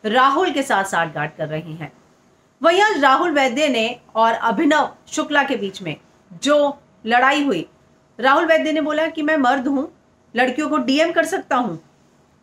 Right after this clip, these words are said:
और इसी बात को लेकर अब सोशल मीडिया पर उनके लिए लोग जो है बहुत कुछ लिख रहे हैं। Did Rahul just said, "मर्द हूं तो लड़की को डीएम करूंगा, मैसेज करूंगा"?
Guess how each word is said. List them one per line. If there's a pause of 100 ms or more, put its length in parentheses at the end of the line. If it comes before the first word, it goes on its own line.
(180)
और
इसी
बात
को
लेकर (120)
अब
सोशल
मीडिया
पर
उनके
लिए
लोग
जो
है
बहुत
कुछ
लिख
रहे
हैं। (1400)
Did
Rahul
just (100)
said,
"मर्द
हूं
तो
लड़की
को
डीएम
करूंगा,
मैसेज
करूंगा"?